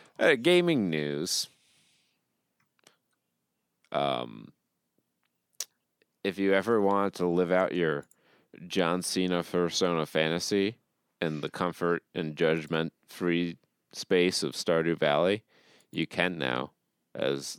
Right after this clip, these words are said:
there's a new Stardew Valley, <laughs> uh, Stardew Valley, Stardew Valley mod, which adds viral kitty s-, adds viral kitty stars, jeans,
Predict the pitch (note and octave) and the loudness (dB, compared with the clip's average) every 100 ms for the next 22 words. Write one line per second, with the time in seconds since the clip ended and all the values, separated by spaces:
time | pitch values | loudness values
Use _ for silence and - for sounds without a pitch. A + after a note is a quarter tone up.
0 | D2+ D#2+ D#2+ D2+ D2+ D#2+ E2 D#2+ - - | -4 -2 0 0 -2 -2 0 -2 -4 -2
1 | F2+ E2+ F2 E2 D2+ - - _ _ _ | 2 4 4 4 0 -4 -20 _ _ _
2 | - F2 D#2 E2 D#2+ D2+ D2 _ _ - | -6 -2 2 2 2 -2 -4 _ _ -2
3 | G2 F2 - G#2+ - - - D#2+ D2 - | -2 -2 -4 -4 -2 -4 -4 -6 -4 -4
4 | D#2+ - - - - - A#2 G#2+ G2+ G2 | -4 -4 -14 -18 -14 0 2 2 2 4
5 | F2 E2+ E2 D#2+ F2 C#2+ C2 A2 - - | 4 2 0 0 2 2 0 -2 -8 -6
6 | D2+ - D#2+ D2 D2 - - - _ - | -6 -2 2 2 0 -6 -14 -16 _ -20
7 | _ _ _ _ _ _ _ _ - - | _ _ _ _ _ _ _ _ -12 -4
8 | C#2+ E2+ D#2+ G#1+ F2+ E2+ D#2 - _ - | 0 2 2 0 2 2 0 -6 _ -20
9 | - - G#2 A2 G#2+ - - _ _ _ | -12 -4 -2 -2 -4 -8 -12 _ _ _
10 | _ - _ _ _ _ - F#2 F#2 E2+ | _ -20 _ _ _ _ -2 0 0 -2
11 | E2+ E2 D2 - G2+ G2 F#2+ - G2+ G2 | 0 0 -2 -4 -4 -2 -2 0 2 2
12 | F#2+ - - - F#2 F#2 F#2 - | 0 -6 -14 -6 -4 -4 -6 -10